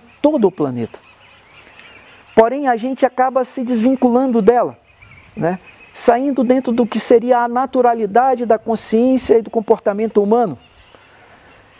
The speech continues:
tornando-nos cada vez mais distante dela, tornando-nos muitas vezes,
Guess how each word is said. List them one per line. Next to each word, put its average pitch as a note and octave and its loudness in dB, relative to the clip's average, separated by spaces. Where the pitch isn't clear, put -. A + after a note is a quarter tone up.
tornando-nos A#3 -6
cada G#3+ 0
vez A3 -4
mais A3+ -2
distante A3+ -2
dela, F#3+ 0
tornando-nos G3+ -2
muitas G3 0
vezes, G3+ 0